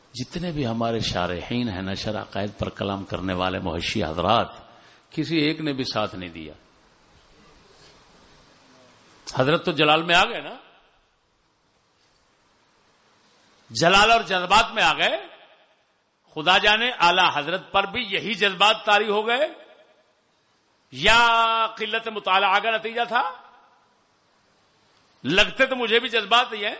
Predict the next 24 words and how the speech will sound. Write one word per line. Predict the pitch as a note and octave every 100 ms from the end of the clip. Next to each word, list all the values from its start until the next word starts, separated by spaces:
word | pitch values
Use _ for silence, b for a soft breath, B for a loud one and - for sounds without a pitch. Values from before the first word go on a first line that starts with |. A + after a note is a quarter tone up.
| - -
ادھر | G#3 G#3 C4+
بھی | D4 D4+
جذبات | C4+ A#3 B3 C4 A#3
ہیں، | D3+ - - _ _ _ _ _ _
تو | F#3+
جذبات | D#3 E3 F3+ F3+
کا | F#3
ساتھ | C#3+ D3+ D3
کسی | D3+ -
نے | D3+
دیا، | D3 D#3+
اگلے | D3+ D3
پہچان | C#3 A#2 C3 A#2+
گئے۔ | G#2+ C3+ - - _
یہ | - B2+ C3+ C3
ہمارا، | E3 E3+ - - B3
یہ | A3
مولویوں | A3 A3 A#3+ C4+
کے | B3+
پاس | B3+ D4 A3+
عام | A#3+ B3
پڑھائی | A3+ F3 E3
جاتی | F#3 F3+ G#3+
ہے، | A#3